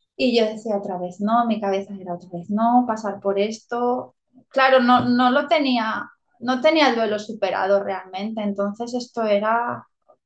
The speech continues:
pues, como meter el dedo en la llaga, ¿no? Estaba, fui, eh, llamé a mi psicóloga y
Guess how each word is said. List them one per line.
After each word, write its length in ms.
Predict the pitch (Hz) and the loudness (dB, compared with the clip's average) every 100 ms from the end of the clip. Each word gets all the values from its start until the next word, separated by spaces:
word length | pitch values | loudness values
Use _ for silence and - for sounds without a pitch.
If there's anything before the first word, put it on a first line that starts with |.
| - | -14
pues, 240 | 233 - | -14 -10
como 480 | 226 214 208 202 208 | -6 -4 -2 -4 -6
meter 320 | 208 208 208 | -6 -4 -2
el 100 | 226 240 | 0 0
dedo 180 | 240 | 0
en 80 | 226 | 0
la 120 | 208 196 | -2 0
llaga, 380 | 202 226 220 | 0 0 -2
¿no? 300 | 202 202 220 208 | -8 -8 -10 -12
Estaba, 600 | 214 196 190 190 196 196 _ _ _ _ _ _ _ _ _ _ _ - - _ _ _ - | -12 -10 -8 -10 -14 -18 _ _ _ _ _ _ _ _ _ _ _ -20 -20 _ _ _ -2
fui, 340 | 233 254 - - 254 - _ | 0 0 -2 -16 -20 -20 _
eh, 580 | 208 202 180 - - - - - | -8 -8 -6 -10 -12 -18 -20 -6
llamé 220 | 208 190 | -4 -4
a 40 | |
mi 80 | 185 | -6
psicóloga 1000 | 196 180 - 202 196 196 196 202 202 208 - _ _ _ _ _ _ | -10 -14 -2 2 4 6 4 2 -2 -8 -16 _ _ _ _ _ _
y 440 | 208 196 - - | -14 -12 -14 -20